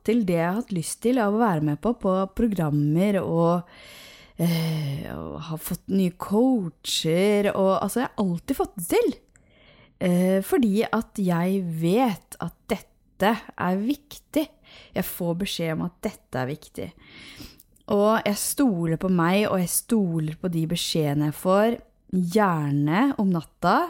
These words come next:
Da får jeg ofte beskjeder gjennom drømmer. Jeg har et veldig rikt <laughs> indre liv, så jeg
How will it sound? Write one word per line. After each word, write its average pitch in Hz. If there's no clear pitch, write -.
Da 170
får 156
jeg 127
ofte -
beskjeder 170
gjennom 165
drømmer. 180
Jeg 147
har 156
et 170
veldig 165
rikt 262
<laughs> -
indre 214
liv, 254
så 233
jeg 208